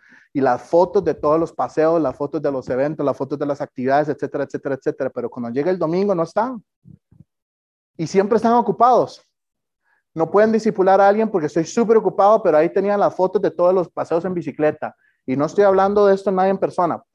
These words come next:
como les dije, por eso dije lo de Facebook. Quité el feed. Si usted es mi amigo, usted es mi amigo ahí, todo perfecto, pero yo no estoy husmeando su vida. Solo dejé la iglesia prácticamente en mi feed y mi trabajo, y es lo único que veo,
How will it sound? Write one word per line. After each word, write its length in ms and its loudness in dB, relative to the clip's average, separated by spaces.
como 160 -4
les 140 -2
dije, 360 -2
por 160 -4
eso 160 -2
dije 180 2
lo 100 2
de 100 2
Facebook. 380 -4
Quité 640 0
el 160 -2
feed. 320 -4
Si 80 -14
usted 160 -8
es 40 -4
mi 60 -4
amigo, 300 0
usted 200 0
es 40 0
mi 80 0
amigo 260 2
ahí, 200 2
todo 200 0
perfecto, 560 -2
pero 180 0
yo 200 -4
no 120 -4
estoy 280 0
husmeando 500 -2
su 160 -6
vida. 300 0
Solo 300 0
dejé 180 0
la 120 2
iglesia 600 0
prácticamente 640 -2
en 80 -4
mi 100 -6
feed 340 -4
y 80 -10
mi 120 -6
trabajo, 580 0
y 60 -6
es 60 -2
lo 80 0
único 220 -4
que 140 -6
veo, 400 0